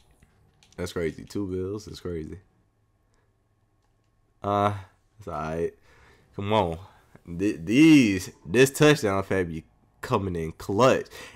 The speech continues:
Eighty-five. Like I, like I said, eighty-five Bobby.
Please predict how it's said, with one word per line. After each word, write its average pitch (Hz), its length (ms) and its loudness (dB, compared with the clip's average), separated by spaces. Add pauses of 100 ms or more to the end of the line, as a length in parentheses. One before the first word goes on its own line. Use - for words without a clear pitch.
Eighty-five. - 500 2 (1800)
Like 87 200 -4
I, 90 80 -4 (720)
like 95 200 0
I 95 120 0
said, 90 320 -4 (880)
eighty-five 92 840 2
Bobby. 85 560 0